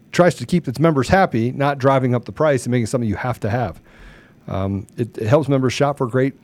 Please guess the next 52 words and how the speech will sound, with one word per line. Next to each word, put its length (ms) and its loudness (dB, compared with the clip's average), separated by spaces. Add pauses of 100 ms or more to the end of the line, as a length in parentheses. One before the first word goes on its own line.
(260)
care 320 0
at 120 -4
a 40 -4
fair 220 -2
price, 380 -2
makes 220 -2
payments 300 -4
to 40 -14
doctors 460 -6 (520)
and 440 0
members 400 0
as 220 -8
quickly 280 0
as 80 -2
possible, 300 -2
and 60 -2
negotiates 440 -2
the 60 -20
community's 260 -4
behalf 440 -6
on 260 -8
unexpected, 580 -6
when 180 4
unexpected 460 -4
bills 220 -6
arise. 340 -4 (460)
It's 160 -4
a 40 -8
total 220 4
reverse 300 4
of 80 -4
a 40 -4
vicious, 440 0
ince-, 260 -4
vicious 320 -2
incentives 420 -4
that 140 -4 (340)
got 160 0
the 60 -4
healthcare 360 -2
system 280 -6
into 140 -4
the 80 -8
pl-, 220 -6 (100)
mess 280 -4
that 160 -8
it's 180 -12
in 320 -4
now 240 -6
to 100 -14
begin 240 -4
with. 180 -2